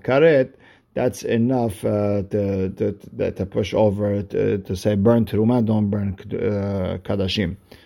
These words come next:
So now Tosfot asks, if it's so pashut that, uh, karet is more hamur than mita, why do you mention mita by the humrot of, uh, teruma?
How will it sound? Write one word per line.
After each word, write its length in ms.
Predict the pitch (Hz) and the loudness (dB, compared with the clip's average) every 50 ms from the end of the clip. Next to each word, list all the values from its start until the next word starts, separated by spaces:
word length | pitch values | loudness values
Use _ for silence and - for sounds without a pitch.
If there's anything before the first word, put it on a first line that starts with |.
| - - - - _ _ _ _ _ _ _ _ _ _ _ | -16 -16 -16 -20 _ _ _ _ _ _ _ _ _ _ _
So 120 | - - 113 | -8 -4 -2
now 120 | 107 104 | -2 0
Tosfot 500 | 92 - 110 - - - 139 135 135 - | 0 0 0 0 2 2 2 2 2 2
asks, 420 | - 131 127 107 92 - - - | 2 2 2 2 0 -2 -8 -8
if 180 | - - - - | -8 -6 -6 -6
it's 140 | 101 - - | -6 -2 0
so 100 | 135 135 | -2 0
pashut 540 | - 139 117 110 - - 127 117 113 - - | 0 -2 -2 -2 -2 -2 -2 -2 -4 -4 -4
that, 380 | 113 110 107 104 92 - - | -2 0 0 -2 -2 -2 -2
uh, 260 | 113 104 101 98 95 | 0 0 0 0 -2
karet 400 | 95 - - 104 107 123 131 110 | -2 -2 -2 0 2 2 2 2
is 100 | 110 98 | 0 0
more 260 | 107 117 120 117 113 98 | 2 2 2 2 0 0
hamur 420 | - - 101 107 113 120 117 110 | -2 -2 0 0 2 2 2 2
than 160 | 110 110 104 | 2 2 2
mita, 340 | 104 101 - - 131 120 107 | 2 0 0 0 0 2 2
why 200 | 101 104 113 117 | 2 2 2 2
do 120 | 117 107 | 2 2
you 60 | 113 107 | 2 2
mention 760 | 110 110 117 117 107 - - 110 107 107 107 110 - 92 104 | 2 2 2 0 0 0 0 2 2 4 2 2 0 0 0
mita 460 | 104 104 98 - - 123 120 110 104 95 | 0 0 -2 -2 0 0 2 2 2 2
by 320 | 95 101 101 101 104 104 | 2 0 0 2 2 2
the 200 | 101 101 104 98 | 2 0 0 -2
humrot 480 | 92 - 104 107 110 110 107 101 101 - | -2 0 2 4 6 6 4 4 2 0
of, 300 | 113 104 98 95 95 104 | 0 0 0 0 0 0
uh, 220 | 104 101 98 95 | 2 2 2 0
teruma? 600 | 95 - - 104 101 101 117 147 151 127 92 - | -2 0 0 2 2 4 4 4 4 4 2 0